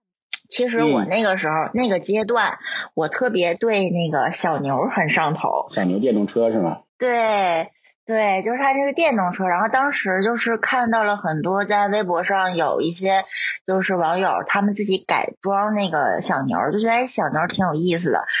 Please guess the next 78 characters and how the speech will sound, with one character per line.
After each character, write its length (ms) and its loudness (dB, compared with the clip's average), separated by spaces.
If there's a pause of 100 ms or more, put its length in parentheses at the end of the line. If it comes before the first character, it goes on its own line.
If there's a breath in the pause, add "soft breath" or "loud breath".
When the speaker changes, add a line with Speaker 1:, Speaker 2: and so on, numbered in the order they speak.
(220 loud breath)
Speaker 1:
就 140 -2
是 60 -4
说 220 0
平 300 0
时 380 2
假 140 0
如 60 -2
说 100 0
想 180 0
出 160 -2
去 120 -2
溜 280 0
溜 160 0
啊， 220 2
Speaker 2:
嗯。 60 -2
Speaker 1:
或 120 0
者 120 -2
怎 100 -2
么 100 0
样， 120 2
就 120 -2
是 160 0 (340 loud breath)
觉 100 0
得 100 2
这 100 0
小 180 -2
车 160 0 (180)
很 140 -4
便 320 0
利， 140 2
就 100 -2
不 160 -4
用 160 2
开 220 0
车， 400 0 (280 loud breath)
然 140 0
后 80 2
也 140 2
不 100 -4
用 160 2
像 200 0
骑 120 -4
自 60 -2
行 160 2
车， 120 0
有 140 0
时 60 0
候 100 0
就 120 0
不 140 -8
愿 200 2
意 40 2
骑 220 -2
的 120 0
时 80 0
候， 80 0
或 100 0
者 60 0
是 80 -4
不 120 -6
愿 160 2
意 40 -2
走 160 -2
路 100 -4
的 120 -2
时 100 -2
候， 60 2 (340 loud breath)
它 80 -2
就 100 0
是 100 0
个 80 2
很 160 0
好 160 2
的 80 -2
代 140 2
步 140 -2
工 200 0
具， 220 2